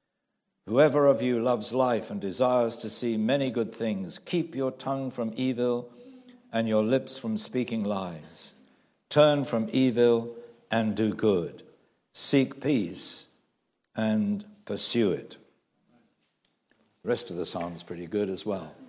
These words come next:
but <clears throat> that's enough for us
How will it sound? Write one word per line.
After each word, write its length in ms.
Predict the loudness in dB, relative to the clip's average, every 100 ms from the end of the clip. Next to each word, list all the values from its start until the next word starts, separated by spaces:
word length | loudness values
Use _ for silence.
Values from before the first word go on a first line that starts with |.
| -20 -20 -18 -16 -10 -6
but 360 | -6 -6 -12 -10 -8 -8 -10 -20 _ _ _
<clears throat> 680 | _ _ _ _ _ _ -4
that's 340 | -2 -2 -4
enough 400 | -2 -2 0 0
for 140 | 0
us 260 | 0 0